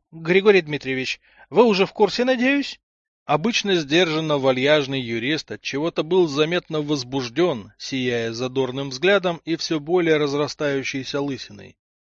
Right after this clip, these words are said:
Подскочив к вернувшемуся с теплых курортов господину главному инспектору условий труда, плюс еще полдюжины должностей и званий, Лунев сходу покусился на дружеские объятия.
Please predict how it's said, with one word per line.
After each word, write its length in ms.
Подскочив 580
к 80
вернувшемуся 800
с 80
теплых 420
курортов 580
господину 600
главному 560
инспектору 560
условий 420
труда, 460
плюс 300
еще 340
полдюжины 680
должностей 720
и 40
званий, 500
Лунев 420
сходу 340
покусился 680
на 140
дружеские 640
объятия. 680